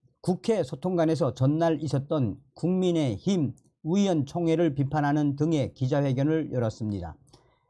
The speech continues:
그는 해당 자리에서 해병대 채모 상병, 서희초 사건 등을 이야기하면서 눈물을 펑펑 흘리기도 했습니다. 그런데 이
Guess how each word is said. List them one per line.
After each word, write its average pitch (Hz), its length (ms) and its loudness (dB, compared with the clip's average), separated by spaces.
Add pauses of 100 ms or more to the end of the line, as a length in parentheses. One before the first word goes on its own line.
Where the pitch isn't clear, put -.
그는 196 480 0 (1200)
해당 190 400 0
자리에서 131 680 0 (200)
해병대 175 520 0 (440)
채모 202 400 0
상병, 117 480 -2 (560)
서희초 208 680 -2
사건 160 400 -2
등을 160 400 0 (160)
이야기하면서 160 920 0 (240)
눈물을 180 640 2
펑펑 190 520 -2
흘리기도 151 480 0
했습니다. 104 600 -4 (340)
그런데 202 520 0 (1200)
이 135 560 2